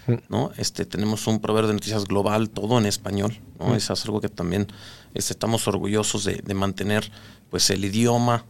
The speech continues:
Speaker 2: también
Speaker 1: Ujú.
Speaker 2: dentro de la, de la plataforma,
Speaker 1: Ujú.
Speaker 2: que, que no es el caso para algunas plataformas de criptomonedas en
Speaker 1: Ujú.
Speaker 2: México, que te
Speaker 1: Ujú.
Speaker 2: viene una parte en español, otra en inglés. Nosotros mantenemos el idioma local y trabajamos también para poder,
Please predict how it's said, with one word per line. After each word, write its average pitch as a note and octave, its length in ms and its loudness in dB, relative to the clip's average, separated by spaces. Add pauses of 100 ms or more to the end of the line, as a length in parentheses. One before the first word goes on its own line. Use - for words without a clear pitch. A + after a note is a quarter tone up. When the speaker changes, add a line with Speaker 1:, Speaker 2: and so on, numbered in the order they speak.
(100)
Speaker 2:
también G#2+ 300 2
Speaker 1:
Ujú. G2 80 0
Speaker 2:
dentro A2 400 2
de G2 160 0
la, F#2+ 280 -8
de G#2 140 -4
la G2+ 140 0
plataforma, G2+ 560 2
Speaker 1:
Ujú. A#2 140 -6
Speaker 2:
que, F2+ 240 -2
que G#2 100 -4
no A2 100 0
es A#2 80 4
el A#2 100 2
caso A2 360 -2
para G2 160 0
algunas G#2 420 0 (320)
plataformas G#2+ 640 2
de G#2 100 2
criptomonedas G#2+ 720 0
en A2+ 80 2
Speaker 1:
Ujú. A2 40 2
Speaker 2:
México, B2 420 2
que A2+ 120 -2
te - 60 0
Speaker 1:
Ujú. G#2 80 2
Speaker 2:
viene A2+ 160 2
una A2+ 160 2
parte B2 220 0
en A#2 60 0
español, B2 560 2
otra A#2+ 200 2
en A2 60 0
inglés. B2 340 2 (420)
Nosotros A2+ 220 2
mantenemos A2+ 600 2
el G#2+ 80 2
idioma A2+ 260 2
local A2 380 2 (480)
y - 100 -2
trabajamos C#3+ 640 2
también B2+ 240 2
para B2+ 340 2
poder, A#2 520 0